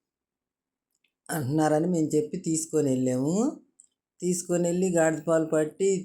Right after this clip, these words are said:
ఉమ్, తాపి-, తాపిచ్చాను. తాపిచ్చిన తర్వాత ఇంకా వాడైతే అసలు భయం లేదు. అదిగోండి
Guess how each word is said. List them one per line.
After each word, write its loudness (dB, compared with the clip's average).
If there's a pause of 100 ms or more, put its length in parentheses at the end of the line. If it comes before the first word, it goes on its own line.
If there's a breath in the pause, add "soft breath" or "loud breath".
ఉమ్, -2 (240)
తాపి-, -4 (320)
తాపిచ్చాను. -2 (800)
తాపిచ్చిన -4
తర్వాత 0 (200)
ఇంకా 0 (360)
వాడైతే 0 (240)
అసలు -4
భయం 0
లేదు. 4
అదిగోండి 0